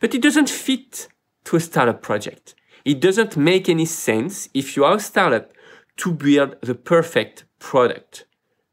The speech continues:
Too good, if you build a product that is too good, it is bad, really. Literally, this is a, this is really, uh, something that happened. And let me give you a bit of detail why, in that case, it is, uh, it is a kind of a ni-,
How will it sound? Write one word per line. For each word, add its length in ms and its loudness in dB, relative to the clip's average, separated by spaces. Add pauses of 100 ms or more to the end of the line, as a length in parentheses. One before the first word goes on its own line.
(140)
Too 280 4
good, 360 0
if 200 -6
you 80 -2
build 200 2
a 60 0
product 380 4
that 160 -2
is 120 -8
too 240 0
good, 340 0 (120)
it 240 -6
is 140 -8
bad, 420 -4 (180)
really. 460 -4 (400)
Literally, 480 2
this 240 0
is 180 2
a, 200 2 (600)
this 220 -2
is 140 -4
really, 720 4
uh, 20 -2
something 400 0
that 140 2
happened. 300 -2
And 280 -2
let 160 2
me 120 2
give 200 0
you 120 2
a 40 2
bit 140 0
of 180 -4
detail 600 -2 (320)
why, 360 2
in 300 -2
that 200 0
case, 380 -2
it 220 -12
is, 180 -10
uh, 320 -2
it 180 -10
is 140 -6
a 60 -2 (180)
kind 200 0
of 160 -10
a 100 -4
ni-, 180 -6